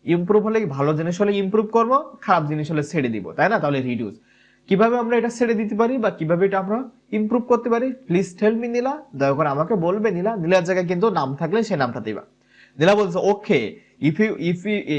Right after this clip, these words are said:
if we can improve", যদি আমরা এটা উন্নত করতে চাই বা ইমপ্রুভ করতে চাই, আর যদি খারাপ জিনিস হয়, কি করব? রিডিউস করব। তাহলে "If you can reduce it, we should try regularly।"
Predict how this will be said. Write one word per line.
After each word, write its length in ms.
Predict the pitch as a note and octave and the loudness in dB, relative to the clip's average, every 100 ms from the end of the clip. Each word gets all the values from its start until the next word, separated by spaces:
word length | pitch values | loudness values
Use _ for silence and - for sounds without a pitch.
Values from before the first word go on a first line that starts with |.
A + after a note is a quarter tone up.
| C#3 F#3+ | 0 0
if 180 | G3 G3 | 0 0
we 100 | F3 | 2
can 280 | D3+ B2+ A#2 | 0 -2 -4
improve", 320 | D3+ G#3 G3+ | 2 2 2
যদি 220 | D3+ B2+ | 0 0
আমরা 200 | B2+ D3 | -2 -2
এটা 120 | C#3 - | -4 -6
উন্নত 340 | B3 A#3+ A3 | -2 0 0
করতে 280 | C#3+ C3 C#3+ | -2 -4 -4
চাই 200 | D#3 E3 | -4 -2
বা 180 | D#3 D#3 | 0 -2
ইমপ্রুভ 380 | C#3 C#3 A3+ | -2 0 0
করতে 220 | A3+ D#3 D#3 | 0 -2 -2
চাই, 340 | C#3+ A3 D4 | -2 -2 -4
আর 140 | - D3+ | -4 -2
যদি 180 | D#3 F3 | -2 0
খারাপ 300 | F3 D#3 D#3 | 2 2 0
জিনিস 220 | F3 F#3+ | -2 -2
হয়, 80 | G3 | 0
কি 100 | G#3+ | 2
করব? 420 | A3 E3 A#2 - | 2 2 -4 -8
রিডিউস 440 | B2+ B2+ C3+ C#3 - | -2 0 2 0 -4
করব। 280 | B2+ G2 - _ _ | -10 -12 -16 _ _
তাহলে 160 | D#3 | -4
"If 180 | D#3 F#3+ | 0 -2
you 140 | F#3+ D3+ | -2 -2
can 160 | D3 | -2
reduce 480 | A#2+ A#2+ C#3+ F3+ A#3+ - - _ _ _ _ _ _ | -2 0 2 2 0 -4 -20 _ _ _ _ _ _
it, 360 | G#3 D3 G#3 G#3+ - _ - | 4 4 2 -4 -14 _ -2
we 140 | G3+ | 2
should 440 | C4 - D3+ - C3+ | 2 0 -4 -4 0
try 440 | A#2 F#3+ G#3+ C3+ | 2 2 2 0
regularly।" 400 | A2+ A#2+ G#2+ | 0 -2 -2